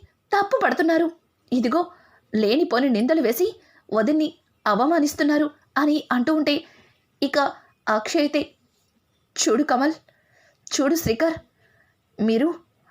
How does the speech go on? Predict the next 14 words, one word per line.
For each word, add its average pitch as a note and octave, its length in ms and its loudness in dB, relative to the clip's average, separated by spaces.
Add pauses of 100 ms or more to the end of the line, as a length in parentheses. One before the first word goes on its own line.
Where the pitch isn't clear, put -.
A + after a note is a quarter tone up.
(200)
ఆ G#3 280 0
అవని A#3+ 260 0
గురించి C#4 480 -2 (520)
గొప్పలు A3+ 400 -2
చెప్పచ్చు, - 460 -2 (540)
కానీ A#3+ 260 2
తను B3+ 240 0 (120)
చేసిన C4+ 280 0 (480)
మోసాలు, B3+ 600 0 (340)
నమ్మక F4 460 0
ద్రోహాలు C#4 340 2
మాత్రం C#4 300 0 (440)
నేను A3 300 0 (380)
మర్చిపోను" B3+ 600 0